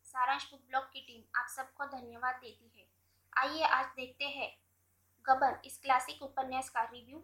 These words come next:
और सारांश। आइए देखते हैं इसके रिव्यू में क्या है। रिव्यू, यह प्रसिद्ध उपन्यास मुंशी प्रेमचंद द्वारा लिखित है। मुंशी प्रेमचंद का परिचय इसके पहले के ब्लॉग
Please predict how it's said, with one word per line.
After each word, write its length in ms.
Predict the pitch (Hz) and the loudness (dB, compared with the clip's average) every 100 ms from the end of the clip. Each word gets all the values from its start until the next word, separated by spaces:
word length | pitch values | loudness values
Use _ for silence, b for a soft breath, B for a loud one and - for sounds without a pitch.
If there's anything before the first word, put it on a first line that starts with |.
| - | -6
और 100 | 247 | -6
सारांश। 640 | 240 226 208 208 - - - | -6 -10 -10 -10 -12 -12 -10
आइए 200 | 240 262 | -8 -8
देखते 320 | 285 240 - 277 | -8 -8 -12 -16
हैं 80 | |
इसके 240 | 294 - 294 | -16 -10 -10
रिव्यू 320 | 254 226 240 | -10 -16 -18
में 180 | 240 269 | -16 -14
क्या 120 | 269 | -10
है। 220 | 262 254 - _ _ _ _ 262 | -10 -12 -18 _ _ _ _ -12
रिव्यू, 260 | 262 392 - _ b b b - | -12 -12 -20 _ b b b -2
यह 200 | 285 330 | 6 6
प्रसिद्ध 440 | 330 311 320 294 | 8 4 2 -6
उपन्यास 580 | 330 - 262 247 240 - | -8 -6 -8 -8 -12 -14
मुंशी 260 | 262 269 320 | -8 -4 -4
प्रेमचंद 460 | 311 269 269 277 | -2 -2 -4 -6
द्वारा 240 | 277 262 269 | 2 6 6
लिखित 420 | 247 - 247 - | 2 -16 -20 -20
है। 100 | 208 _ _ _ | -20 _ _ _
मुंशी 240 | 262 269 330 | -10 -4 -4
प्रेमचंद 460 | 320 285 277 294 | -2 -2 -2 -4
का 100 | 285 | 0
परिचय 480 | 285 247 254 - 220 _ b b - | 0 -2 -8 -14 -20 _ b b -18
इसके 220 | - 311 | -6 -4
पहले 340 | 302 269 277 | -2 -4 -4
के 160 | 294 294 | -4 -6
ब्लॉग 260 | 240 214 | -2 -2